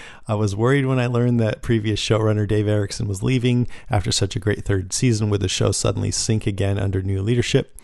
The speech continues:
Judging by the first two episodes, I had nothing to worry about.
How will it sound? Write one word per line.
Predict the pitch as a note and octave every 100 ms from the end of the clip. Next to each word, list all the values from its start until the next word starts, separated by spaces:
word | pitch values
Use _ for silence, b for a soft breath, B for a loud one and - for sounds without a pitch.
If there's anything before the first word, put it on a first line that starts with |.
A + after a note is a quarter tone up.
| B B B
Judging | A#2+ A#2 B2
by | A2
the | -
first | A2 -
two | G#2+
episodes, | G2+ - G2+ F#2+
I | G2+
had | G2 G2
nothing | F#2+ G#2+
to | G2
worry | G2 F#2+
about. | F#2+ - -